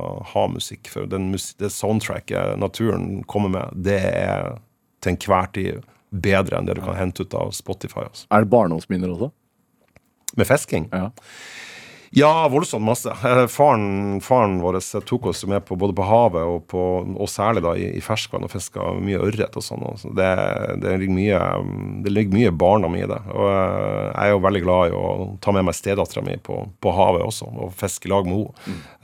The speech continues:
Speaker 1: eh, som jeg synes er fryktelig stas. Så da føler jeg liksom at ringen er liksom slutt da. Da blir jeg litt sånn sentimental på en, på en fin måte, da.
Speaker 2: Egon Holstad, hva tenker du er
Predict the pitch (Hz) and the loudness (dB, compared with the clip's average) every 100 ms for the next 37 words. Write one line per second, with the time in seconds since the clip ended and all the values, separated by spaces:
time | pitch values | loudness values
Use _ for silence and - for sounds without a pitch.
0 | - 98 95 90 107 92 98 - 53 53 | 0 4 4 2 -2 -4 -4 -2 -2 0
1 | 52 50 - - - - - - - 113 | -2 -4 -6 -6 -4 -6 -4 -4 -2 -2
2 | 104 92 87 - - - - - 50 50 | 0 0 0 -6 -10 -8 -6 -2 -2 -2
3 | 50 - - - 101 - - _ - 98 | -4 -6 -8 -8 -10 -10 -14 _ -6 -4
4 | 92 98 - 98 107 - - - 107 - | -2 -4 -6 -8 -10 -14 -20 -8 -6 -4
5 | 90 92 90 - - 52 52 110 - _ | -4 2 2 2 -4 -4 -6 -8 -12 _
6 | - _ - 92 85 98 85 92 - 131 | -20 _ -4 -2 0 -2 -2 -4 -6 -16
7 | 120 _ - - 104 113 113 - 107 113 | -18 _ -8 2 4 4 4 0 2 6
8 | 117 - 117 90 92 76 | 4 6 2 6 6 6